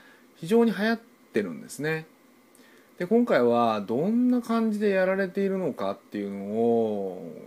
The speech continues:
まあ、ご説明するんですけれども、この人たちがやってることは、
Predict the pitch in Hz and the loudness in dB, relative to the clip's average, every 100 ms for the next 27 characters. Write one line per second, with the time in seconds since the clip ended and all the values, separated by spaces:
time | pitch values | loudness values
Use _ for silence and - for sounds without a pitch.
0 | - 113 113 107 101 101 95 92 - - | -12 -8 -6 -6 -8 -10 -12 -16 -20 -20
1 | - - - - - - 117 135 120 147 | -20 -20 -20 -20 -20 -10 -8 -8 -6 -4
2 | 147 147 139 - - 156 170 175 107 - | -2 -4 -6 -10 -8 -6 -2 -2 -4 -6
3 | 95 95 98 113 117 107 101 95 - 233 | -12 -10 -6 -4 -4 -4 -8 -12 -2 0
4 | 269 277 156 120 - 117 110 - _ _ | 0 0 0 0 0 -2 -2 -6 _ _
5 | _ _ 123 - 123 104 101 101 90 | _ _ -12 -4 -4 -2 -4 -6 -8